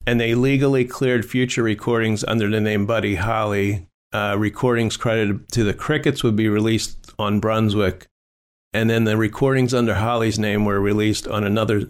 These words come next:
subsidiary label, Coral Records. And he concurrently held a recording contract with both labels. But it's weird that this one, Brunswick, was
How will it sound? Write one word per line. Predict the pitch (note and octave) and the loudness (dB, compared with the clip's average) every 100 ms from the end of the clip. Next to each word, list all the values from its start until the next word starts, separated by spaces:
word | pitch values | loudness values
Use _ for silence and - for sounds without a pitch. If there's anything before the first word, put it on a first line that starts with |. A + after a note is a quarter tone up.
| - - | -10 -6
subsidiary | G#2+ F#2 - A#2 A2+ G#2+ G2+ | -4 -4 -2 -2 0 0 0
label, | G2 G2+ G2+ F#2+ | -2 0 -2 -2
Coral | - D3 C#3 C3+ A2 | -4 -2 0 0 0
Records. | F#2+ F#2+ G2 F#2+ - - - _ _ _ _ | 0 -2 -4 -6 -6 -12 -20 _ _ _ _
And | A#2 A2+ A2 G2 - _ _ | -4 0 0 -2 -6 _ _
he | - B2+ B2+ | -2 0 0
concurrently | - B2 - C#3 D3+ D3+ B2+ G#2+ F2+ - - _ _ - | 0 0 0 -4 -2 0 0 0 -2 -10 -20 _ _ -8
held | - C3 C3+ | -4 0 0
a | B2 | 0
recording | G#2+ - C3 B2 A2+ | -2 -2 0 0 -2
contract | G#2+ A2 F#2+ G2+ F#2 | -2 -2 -2 -4 -4
with | G2+ | -6
both | G2+ G#2+ G2 - | -2 -2 -2 -2
labels. | G#2+ G#2+ G2 F2 - - - - _ _ _ _ _ _ _ _ _ | -2 0 0 -2 -4 -8 -16 -20 _ _ _ _ _ _ _ _ _
But | - A2 | -2 -2
it's | G#2+ | 0
weird | A#2+ A2+ A2 | 0 2 2
that | G#2+ G#2+ | 0 -2
this | G2+ - | -4 -4
one, | G#2+ A2 A2 G#2 F#2+ E2+ _ - | -2 -2 0 0 -2 -6 _ -4
Brunswick, | G#2+ A2 G#2 G#2+ F#2 - | 0 0 0 0 -2 -2
was | G2 F2 | -4 -4